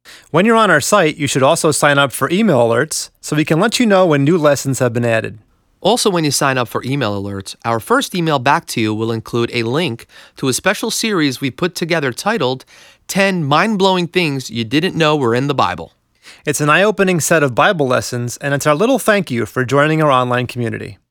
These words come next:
Speaker 2: It's all online at two zero minute bible studies dot org.
Speaker 1: Or, if you don't want to type so much,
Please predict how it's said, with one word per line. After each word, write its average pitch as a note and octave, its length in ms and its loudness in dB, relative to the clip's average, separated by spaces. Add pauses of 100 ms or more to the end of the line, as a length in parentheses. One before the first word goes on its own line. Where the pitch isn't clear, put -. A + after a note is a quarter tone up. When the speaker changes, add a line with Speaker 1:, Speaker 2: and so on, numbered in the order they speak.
(280)
Speaker 2:
It's B2+ 200 -4
all G3 180 2
online C3 560 0 (220)
at A#2 260 -2
two F#3+ 260 -2
zero B2+ 500 2 (300)
minute D3 460 -2
bible D3+ 300 0
studies A2 500 -4 (400)
dot A2 380 0
org. A2+ 640 0 (540)
Speaker 1:
Or, E3+ 400 4
if C3+ 120 0
you D#3+ 60 4
don't D#3 140 4
want C3+ 180 4
to - 20 -12
type G#3 200 2
so B2+ 180 0
much, A#2+ 460 -2